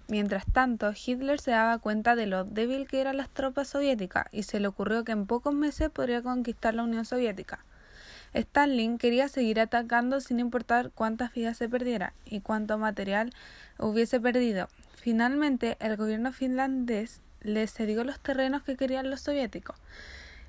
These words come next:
Esto, eh, formalmente se trató de una victoria a la Unión Soviética. Los finlandeses contaron con veinticinco mil muertos aproximadamente,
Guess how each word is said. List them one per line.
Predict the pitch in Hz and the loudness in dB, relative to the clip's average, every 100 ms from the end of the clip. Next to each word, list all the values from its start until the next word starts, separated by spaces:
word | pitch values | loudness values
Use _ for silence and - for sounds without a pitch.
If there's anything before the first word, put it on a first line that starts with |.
| - | -2
Esto, | 254 254 - 285 302 - | 0 0 2 2 2 0
eh, | 240 233 233 | 0 2 2
formalmente | 240 233 226 240 254 254 | 0 0 2 2 2 2
se | 277 269 | 0 0
trató | 233 226 233 | 0 0 0
de | 233 | 2
una | 247 262 | 2 2
victoria | 240 - 220 220 240 | 0 -2 -2 2 4
a | - 220 | 4 2
la | 220 | 0
Unión | 214 214 | -2 -2
Soviética. | 247 254 247 208 - - - - - - - | 0 2 2 0 -4 -4 -6 -20 -20 -20 -10
Los | 233 220 220 | 0 2 2
finlandeses | - 226 226 226 254 269 302 294 | 2 0 0 2 0 0 -4 -2
contaron | 247 226 240 254 254 | -2 0 0 0 -2
con | 254 226 | -2 0
veinticinco | 220 208 - 233 226 | 0 -2 -4 -4 -2
mil | 220 214 233 | -2 0 0
muertos | 240 240 262 277 | 0 0 0 -2
aproximadamente, | - 208 214 - 214 208 220 247 220 - | 0 -2 -2 -4 -2 0 0 -2 -4 -6